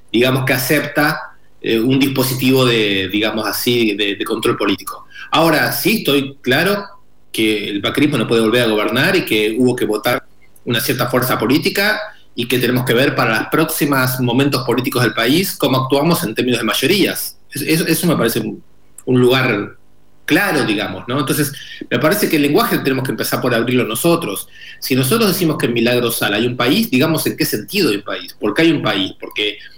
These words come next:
es la figura de Milagro Sala, pero atrás es la historia de los movimientos sociales, es todo un conflicto contra el patriarcado, es todo un conflicto colonial, y empecemos a mostrar en qué sentido ahí estamos hablando de un país.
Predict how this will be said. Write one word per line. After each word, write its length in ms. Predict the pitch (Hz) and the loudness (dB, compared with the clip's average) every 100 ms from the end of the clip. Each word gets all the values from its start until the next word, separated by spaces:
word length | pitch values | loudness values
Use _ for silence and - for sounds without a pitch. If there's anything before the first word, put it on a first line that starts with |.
| - | -6
es 180 | - 127 | -2 0
la 100 | 117 | 0
figura 380 | - 123 185 180 | 2 4 6 4
de 40 | |
Milagro 380 | 156 156 170 175 | 4 4 4 2
Sala, 460 | 175 190 190 208 - - - - - | 2 2 2 0 -6 -14 -20 -20 -2
pero 180 | 117 123 | 0 2
atrás 400 | 135 170 - - | 2 0 0 -4
es 120 | 127 | -2
la 60 | - | -2
historia 320 | 127 151 151 | 0 2 4
de 40 | |
los 100 | 135 | 2
movimientos 400 | 131 131 147 151 | 2 2 2 0
sociales, 560 | 143 185 180 190 190 - - - - - - - - - - - | -2 0 0 0 -4 -12 -20 -20 -20 -20 -20 -20 -20 -20 -20 0
es 420 | 143 170 - - | 2 2 -2 -2
todo 180 | 180 180 | 4 4
un 80 | 165 | 4
conflicto 540 | 143 127 175 190 180 | 2 0 -2 0 0
contra 220 | 131 127 | 0 0
el 80 | 123 | 0
patriarcado, 680 | 131 131 147 190 185 185 180 | 0 0 0 0 0 0 -2
es 180 | 143 135 | -4 0
todo 180 | 196 190 | 2 4
un 80 | 180 | 4
conflicto 480 | 160 143 170 160 | 2 2 2 0
colonial, 480 | 135 135 139 170 190 185 | 0 0 2 2 2 0
y 20 | |
empecemos 440 | 143 147 208 226 | 0 0 0 0
a 40 | 170 | 0
mostrar 440 | 151 - 196 220 | -2 0 0 2
en 120 | 151 | 0
qué 120 | 131 143 | 0 -2
sentido 480 | 139 127 160 170 | -2 -4 0 2
ahí 80 | 123 | 2
estamos 280 | 127 127 107 | 0 -4 -4
hablando 240 | 117 113 | -2 -2
de 60 | 110 | -4
un 60 | 101 | -4
país. 400 | 98 87 - | -4 -4 -10